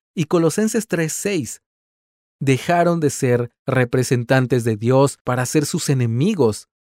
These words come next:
De ser virreyes de Dios en la tierra, ahora eran hijos de ira. De igual forma,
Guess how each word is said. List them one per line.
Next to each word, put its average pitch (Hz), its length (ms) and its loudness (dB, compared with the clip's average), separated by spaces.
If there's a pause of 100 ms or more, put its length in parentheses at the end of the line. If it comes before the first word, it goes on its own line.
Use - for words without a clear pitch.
(120)
De 147 180 4
ser 196 360 2
virreyes 165 880 0
de 139 140 2
Dios 151 480 2
en 151 120 -2
la 135 120 -2
tierra, 156 640 0
ahora 160 420 4
eran 151 420 2 (180)
hijos 185 580 0
de 135 300 2
ira. 196 500 -2 (760)
De 139 140 2
igual 139 340 4
forma, 135 600 -4